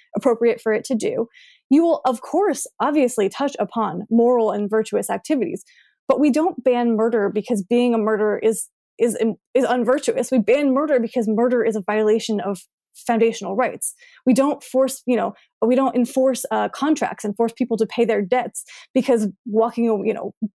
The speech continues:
bilking somebody is immoral. We do it because the person who would be victimized has a right. And so when you focus on rights and liberties,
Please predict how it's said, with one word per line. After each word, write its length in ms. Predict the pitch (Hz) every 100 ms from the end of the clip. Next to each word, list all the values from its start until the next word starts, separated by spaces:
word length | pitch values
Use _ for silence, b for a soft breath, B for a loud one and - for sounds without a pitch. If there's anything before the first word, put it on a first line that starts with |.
| _ _ _
bilking 240 | 262 277 262
somebody 440 | 240 214 202 202
is 140 | 214 -
immoral. 540 | 202 208 285 196 202
We 100 | 226
do 220 | 185 269
it 100 | 254
because 260 | 233 233 220
the 80 | 220
person 420 | 240 220 226 214 - 208
who 60 | 226
would 80 |
be 120 | 202 202
victimized 760 | 269 269 208 185 196 202 - B B
has 320 | - 226 214 208 220
a 80 |
right. 400 | 208 240 220 - - b b 233
And 100 | 247
so 120 | 247
when 180 | 247 247
you 80 |
focus 380 | 247 311 320 -
on 280 | 240 214 208
rights 200 | 220 220
and 160 | 220 208
liberties, 520 | 247 269 208 190 214